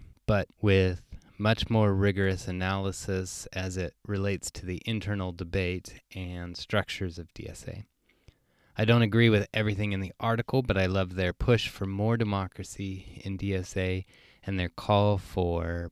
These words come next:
productive and unifying mechanisms for debate. Socialism will not be won by shutting down our interlocutors within the organization and within the movement. We must build solidarity.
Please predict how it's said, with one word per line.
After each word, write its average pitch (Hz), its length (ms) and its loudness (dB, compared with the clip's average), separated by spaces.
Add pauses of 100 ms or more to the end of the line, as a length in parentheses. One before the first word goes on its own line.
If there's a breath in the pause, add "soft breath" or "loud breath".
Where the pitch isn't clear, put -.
productive 98 880 -2
and 87 380 -4
unifying 95 720 0
mechanisms 90 720 -4
for - 180 -14
debate. 80 520 -8 (1040 soft breath)
Socialism 107 720 2
will 92 200 0
not 98 300 0
be 101 140 0
won 95 540 -6 (100)
by 92 400 -2
shutting 98 440 0
down 95 360 -2
our 87 160 -2
interlocutors 90 920 -4 (480 soft breath)
within 98 420 2
the 92 120 0
organization 92 800 -2
and 90 300 -2
within 92 440 0
the 90 60 0
movement. 92 540 -2 (440 soft breath)
We 90 120 -4
must 101 540 -2 (120)
build 92 440 -4 (140)
solidarity. 82 920 -4